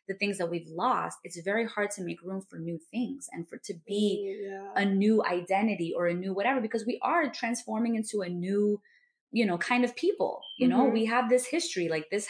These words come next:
Speaker 1: happened, you know, we did lose a lot of connection with this. So now we're fusing, you know, the things that we know now and, and hopefully trying to recollect, I call it, um, I got it from, um, this book called Women Who Run with the Wolves. And I don't know if
Speaker 2: Oh,
Speaker 1: you've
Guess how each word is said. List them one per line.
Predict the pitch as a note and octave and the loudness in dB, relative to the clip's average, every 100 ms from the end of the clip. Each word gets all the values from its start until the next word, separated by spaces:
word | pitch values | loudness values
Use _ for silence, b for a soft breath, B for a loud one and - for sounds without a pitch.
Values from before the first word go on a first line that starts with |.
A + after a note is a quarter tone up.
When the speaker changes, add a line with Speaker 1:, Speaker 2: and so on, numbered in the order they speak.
| - | -6
Speaker 1:
happened, | C4+ C#4 F3 D#3+ | -8 -2 -2 0
you | E3 | -4
know, | E3+ | -4
we | F3+ G3 | -4 -6
did | F3 A3 | -4 -4
lose | A3 F#3 F3+ F3+ | -2 -2 -2 -4
a | E3+ | -2
lot | E3 F3 | 0 -2
of | E3+ B B B | -4 B B B
connection | G3+ F#3 F3+ - F3+ E3+ | -4 -2 -2 -2 -2 0
with | F3 G3 | -2 -2
this. | E3 E3 - | 0 -2 0
So | E3 D#3+ D#3+ B - | 0 0 -4 B -2
now | F3 G3+ | 4 4
we're | G#3 F#3+ | 2 -2
fusing, | - F#3+ G3 A#3+ A3+ F3+ D#3+ D#3+ E3 - _ - | -8 -2 0 2 0 0 -2 -2 -6 -10 _ -4
you | F3+ | -2
know, | E3 D#3 G3+ | 0 -2 -4
the | F3 | -8
things | F3+ F#3+ F3+ | -6 -4 -2
that | - | -2
we | F3+ E3+ | -2 -4
know | E3 E3+ | -2 -2
now | F3 G#3 G3+ | 0 0 0
and, | F3 E3+ | -2 -4
and | E3+ | -6
hopefully | F3+ G#3+ G#3+ A3+ F#3+ | -4 -4 -4 -4 -4
trying | - F3+ F#3 | -6 -8 -8
to | F#3 E3+ | -6 -6
recollect, | F#3 F#3+ F3+ F3+ F3 F3 | -6 -8 -6 -6 -4 -6
I | |
call | E3+ F3+ F3 | -6 -2 -2
it, | E3 B B B - | -2 B B B -6
um, | E3 E3 | -4 -2
I | E3+ | -2
got | F3 F3+ | 0 0
it | F3+ | -2
from, | - E3+ | -4 -4
um, | E3 D#3 D#3+ | -2 -4 -6
this | F3+ | -8
book | F3 E3+ E3+ | -8 -8 -8
called | F3 E3 E3 | -6 -6 -4
Women | F3 F3+ F3+ | -6 -4 -6
Who | F3 | -8
Run | E3+ E3+ | -6 -6
with | E3 | -6
the | E3 | -8
Wolves. | D#3 E3 D#3 - | -4 -4 -4 -6
And | B3+ | -2
I | C#4 | 0
don't | C#4+ | 2
know | C#4+ | 2
if | |
Speaker 2:
Oh, | |
Speaker 1:
you've | C#4+ | 2